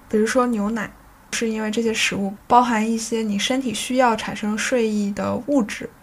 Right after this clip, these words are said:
然后还有一个是你要确保房间是安静和黑的，这个就是刚才我们提到的，就是你睡眠是要进入一个平静安全的空间的。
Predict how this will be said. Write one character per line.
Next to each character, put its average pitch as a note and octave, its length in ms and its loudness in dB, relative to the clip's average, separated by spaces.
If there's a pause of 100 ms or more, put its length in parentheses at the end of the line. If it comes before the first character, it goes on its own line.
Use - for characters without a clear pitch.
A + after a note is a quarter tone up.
(140)
然 A#3 160 2
后 B3+ 300 6
还 B3 140 2
有 A#3+ 180 6
一 A#3 60 2
个 A#3 240 0
是 - 200 -2
你 A3+ 120 -2
要 G3 120 -2
确 B3+ 240 4
保 G#3 240 2
房 F#3+ 320 -2
间 A#3 260 0
是 A3+ 380 0
安 A#3 280 0
静 G#3+ 340 -4
和 F#3+ 340 -4
黑 B3+ 380 0
的， - 200 -2 (540)
这 B3+ 140 6
个 A#3+ 80 8
就 A#3 100 2
是 A3+ 100 2
刚 A3 200 0
才 A3 120 -4
我 G3+ 120 0
们 G3+ 140 -4
提 - 200 -8
到 G#3 220 0
的， G3+ 100 0 (320)
就 - 140 -10
是 A3+ 80 -2
你 G#3 180 2
睡 A3+ 240 -2
眠 G#3 220 -2
是 G#3+ 100 -2
要 G#3+ 120 2
进 A#3+ 200 -2
入 A3 140 0
一 G3+ 140 0 (120)
个 G#3 180 -2
平 F#3+ 360 0
静 A3+ 440 -2 (260)
安 C4 220 4
全 G3 360 0
的 F#3 320 -4
空 G#3+ 260 -2
间 G#3+ 260 -4
的。 G#3+ 160 -4